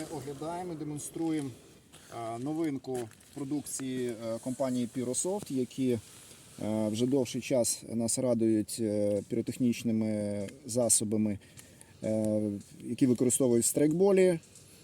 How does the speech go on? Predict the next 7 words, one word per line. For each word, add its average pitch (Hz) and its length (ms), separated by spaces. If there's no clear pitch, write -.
е, 123 400
та 127 160
різних 139 480
навчаннях, 156 840
е, 123 260
тактичних 120 560
іграх. 143 300